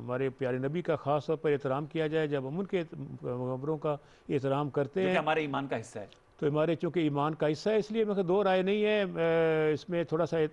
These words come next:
Speaker 1: आपको भी हौसला करना चाहिए हमारे दोस्तों को। और, अ, तो मेरा ख्याल ये मामला बेहतरी तरफ जा रहा है।
Speaker 2: अच्छा,
Speaker 1: और
Speaker 2: एक और नुक्ता ये है, मैं फतेह साहब आपसे और फिर मजहर साहब इस पे भी आप जवाब दीजिएगा। ये तो इसका एक हिस्सा हुआ।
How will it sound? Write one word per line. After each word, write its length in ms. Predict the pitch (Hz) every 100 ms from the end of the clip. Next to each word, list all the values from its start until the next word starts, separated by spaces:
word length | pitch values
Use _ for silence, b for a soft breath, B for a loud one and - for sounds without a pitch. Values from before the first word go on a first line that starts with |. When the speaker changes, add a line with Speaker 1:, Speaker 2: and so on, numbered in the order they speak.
| 147
Speaker 1:
आपको 460 | 139 135 147 -
भी 120 | 170 151
हौसला 320 | 127 175 165
करना 260 | 151 165
चाहिए 220 | 160 160 147
हमारे 200 | 147 139
दोस्तों 360 | 139 135 175
को। 280 | 156 165 165 B B B B -
और, 260 | 143 147
अ, 760 | 147 151 147 147 143 143 139 135
तो 100 | 143
मेरा 200 | 143 160
ख्याल 200 | 196 190
ये 260 | 175 170 170
मामला 360 | 151 160 175
बेहतरी 340 | 160 190 185 151
तरफ 140 | 143
जा 220 | 123 123
रहा 80 | 147
है। 60 | 170
Speaker 2:
अच्छा, 160 | 233
Speaker 1:
और 60 | 226
Speaker 2:
एक 120 | 135
और 140 | 285
नुक्ता 240 | 233 214 233
ये 220 | 214 208
है, 180 | 190 180
मैं 200 | 175 170 -
फतेह 220 | 165 180
साहब 180 | 190 156
आपसे 320 | 147 147 185
और 60 | 165
फिर 160 | 165
मजहर 200 | 147 160
साहब 160 | 175 160
इस 80 | -
पे 120 | 180
भी 120 | 156
आप 120 | 139
जवाब 260 | 127 120 120
दीजिएगा। 240 | 123 143
ये 140 | 151 185
तो 120 | 156
इसका 180 | - 160
एक 200 | 156 151
हिस्सा 220 | 117 -
हुआ। 280 | 113 95 90